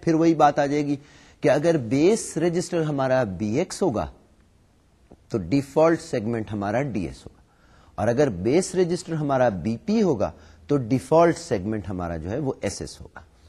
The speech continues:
ٹھیک ہے نا؟ اس میں جو کانسٹنٹ ایک نمبر آپ کو نظر آ رہا ہے وہ،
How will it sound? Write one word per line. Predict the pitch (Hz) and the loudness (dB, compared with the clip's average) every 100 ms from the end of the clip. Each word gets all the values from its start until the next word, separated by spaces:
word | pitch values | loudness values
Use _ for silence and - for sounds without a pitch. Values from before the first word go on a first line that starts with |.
| - | -12
ٹھیک | 98 156 | -6 -2
ہے | |
نا؟ | 185 - - - - | -2 -4 -10 -18 -8
اس | 131 151 | -6 0
میں | 160 151 - | 0 0 -2
جو | 120 135 | -4 -4
کانسٹنٹ | 131 - 120 - - 151 143 | -4 -4 -4 -4 -4 -4 -4
ایک | 123 | -6
نمبر | 110 98 113 175 | -4 -2 2 4
آپ | 170 | 2
کو | 175 | 0
نظر | 143 131 131 | -2 -2 0
آ | 120 | 0
رہا | 117 | -2
ہے | 113 117 78 73 | -8 -14 -12 -2
وہ، | 147 208 | 2 2